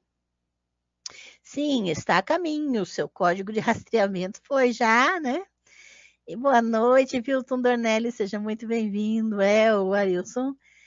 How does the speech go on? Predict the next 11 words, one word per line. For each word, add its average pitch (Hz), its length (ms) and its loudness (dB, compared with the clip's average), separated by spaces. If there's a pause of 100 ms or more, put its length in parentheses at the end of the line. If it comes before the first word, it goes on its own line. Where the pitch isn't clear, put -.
(240)
ganhou. 226 920 0
Que 262 100 -14
maravilha. 190 920 -2 (1400)
É, 220 720 10
exatamente. 214 840 0
E 254 180 0
olha, 214 400 6
gente, - 540 -14 (420)
se - 300 -8
preparem. 294 1040 0 (520)
Quem 330 320 2